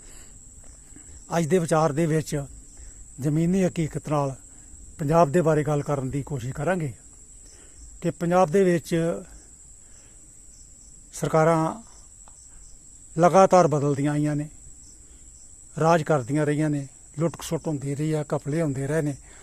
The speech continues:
ਪਰ ਲੋਕਾਂ ਦੀ ਸਥਿਤੀ ਉਵੇਂ ਦੀ ਉਵੇਂ ਹੈ। ਮਾਨਸਿਕ ਤੌਰ 'ਤੇ ਲੋਕ ਜਾਗਰੂਕ ਨਹੀਂ ਹੋ ਸਕੇ। ਸੰਘਰਸ਼ੀਲ ਹੋਣਾ ਤਾਂ ਬਿਲਕੁਲ ਖਤਮ ਹੋ ਗਿਆ।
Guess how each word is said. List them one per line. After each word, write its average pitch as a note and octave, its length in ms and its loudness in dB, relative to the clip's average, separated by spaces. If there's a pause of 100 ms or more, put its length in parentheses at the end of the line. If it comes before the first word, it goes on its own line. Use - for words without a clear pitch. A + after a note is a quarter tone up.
(1600)
ਪਰ F3+ 140 4
ਲੋਕਾਂ F#3+ 600 2
ਦੀ F#3+ 160 -2
ਸਥਿਤੀ F3 540 -2 (920)
ਉਵੇਂ G3 240 0
ਦੀ F3 140 0
ਉਵੇਂ D#3+ 220 0
ਹੈ। C3+ 280 -10 (100)
ਮਾਨਸਿਕ D#3+ 600 -4 (200)
ਤੌਰ D3+ 240 -2
'ਤੇ C#3+ 280 -4 (480)
ਲੋਕ E3+ 420 4 (720)
ਜਾਗਰੂਕ D#3+ 460 0
ਨਹੀਂ E3+ 120 -2
ਹੋ F3 120 0
ਸਕੇ। D#3 380 -6
ਸੰਘਰਸ਼ੀਲ E3+ 800 -2 (1080)
ਹੋਣਾ E3 220 2
ਤਾਂ E3+ 120 4
ਬਿਲਕੁਲ E3 320 -2
ਖਤਮ E3 320 -2
ਹੋ D3+ 120 -2
ਗਿਆ। B2 180 -6